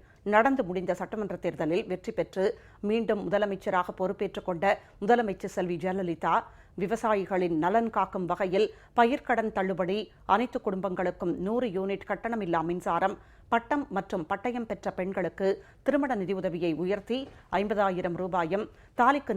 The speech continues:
நான்கு கிராம் தங்கத்தை உயர்த்தி எட்டு கிராம் தங்கமும் வழங்க உத்தரவிட்டார். மேலும், கைத்தறி நெசவாளர்களுக்கு இருநூற்றைம்பது யூனிட் மின்சாரமும்,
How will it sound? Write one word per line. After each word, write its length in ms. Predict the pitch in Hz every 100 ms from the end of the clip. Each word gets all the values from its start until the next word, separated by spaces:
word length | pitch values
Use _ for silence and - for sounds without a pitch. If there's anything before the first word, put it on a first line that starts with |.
| 180
நான்கு 240 | 208 220
கிராம் 280 | 196 185 185
தங்கத்தை 400 | 190 196 220 190
உயர்த்தி 380 | 165 185 190 196
எட்டு 240 | 170 180 240
கிராம் 300 | 220 202 196
தங்கமும் 360 | 180 190 190 170
வழங்க 380 | 175 185 196 196 196
உத்தரவிட்டார். 600 | 214 185 - 165 87 - - - - - -
மேலும், 300 | 190 185 185 - - -
கைத்தறி 400 | - 208 202 196 170
நெசவாளர்களுக்கு 800 | 180 214 190 185 180 180 170 208 220 - - 220
இருநூற்றைம்பது 580 | 262 339 339 240 208 196 175
யூனிட் 280 | 202 190 190
மின்சாரமும், 560 | 185 202 170 156 180